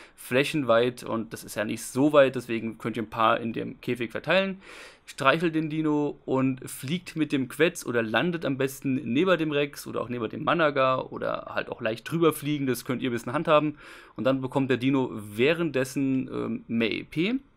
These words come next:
Und die zweite Möglichkeit, die haben wir jetzt noch nicht fertig gebaut, aber das ist ja vom Prinzip das Ähnliche. Ihr könnt das Ganze auch auf einem Paracer bauen oder ihr baut das Ganze auch auf einem Pronto. Das ist eigentlich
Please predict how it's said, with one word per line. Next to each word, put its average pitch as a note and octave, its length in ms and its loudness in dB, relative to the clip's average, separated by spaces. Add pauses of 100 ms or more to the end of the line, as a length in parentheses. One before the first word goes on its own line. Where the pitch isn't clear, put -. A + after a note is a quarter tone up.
(640)
Und C3 360 2
die B2+ 420 -4
zweite F#3+ 320 2
Möglichkeit, E3+ 640 0
die C#3 160 -6
haben B2+ 80 2
wir C3 60 2
jetzt B2+ 120 -4
noch C3 60 -2
nicht A#2 160 -4
fertig A2+ 320 0
gebaut, B2 400 4
aber A2 160 2
das G#2+ 140 -6
ist - 80 -6
ja A2+ 60 0
vom A#2+ 180 -4
Prinzip C3 180 -6
das A#2+ 180 -4
Ähnliche. D#3+ 500 2
Ihr B2+ 280 -4
könnt C3 240 -4
das B2+ 140 -4
Ganze B2 260 0
auch - 80 -2
auf - 60 -4
einem A#2 200 -4
Paracer D3 460 0
bauen C#3 480 4
oder A#2 240 -4
ihr A#2 160 -4
baut G#2+ 220 -6
das - 120 -8
Ganze - 260 -12
auch - 80 -8
auf - 60 -16
einem - 180 -12
Pronto. D#3+ 500 2
Das A2+ 140 -4
ist - 180 -16
eigentlich A2+ 260 -12